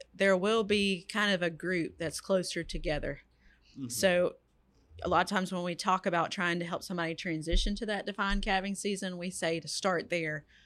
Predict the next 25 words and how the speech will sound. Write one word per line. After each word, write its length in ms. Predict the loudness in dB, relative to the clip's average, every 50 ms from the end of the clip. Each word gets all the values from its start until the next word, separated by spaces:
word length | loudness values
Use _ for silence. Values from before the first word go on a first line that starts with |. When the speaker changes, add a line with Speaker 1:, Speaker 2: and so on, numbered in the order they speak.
| _ _ _
Speaker 1:
When 160 | -2 0 0
is 140 | 0 0 0
the 80 | -2 -2
time 260 | -2 0 0 0 0
of 60 | -2
the 80 | -2 -2
year 160 | 0 0 0
when 140 | 0 -2 -2
you 120 | -2 -2
have 120 | -4 -4 -4
the 80 | -4
majority 460 | -6 -4 -2 0 0 0 0 0 -2
of 80 | -4 -6
the 60 | -8
calves? 580 | -10 -8 -6 -4 -4 -4 -6 -8 -10 -10 -12 -12 _ _ _ _ _ _ _ _ _ -10 -6
Um, 200 | -4 -2 -2 0 0
and 160 | 2 2 2
it, 160 | 0 0 2
looking 280 | 2 2 2 2 0 0
within 280 | 2 2 2 2 4 4
that 220 | 4 4 2 2
group 300 | -2 -2 -2 -2 -2 -4
for 120 | -4 -2 0
that 180 | 0 0 0
uniformity, 800 | 0 -4 -4 -6 -4 -2 -2 -2 -2 -2 -2 -4 -4 -6 -8 -12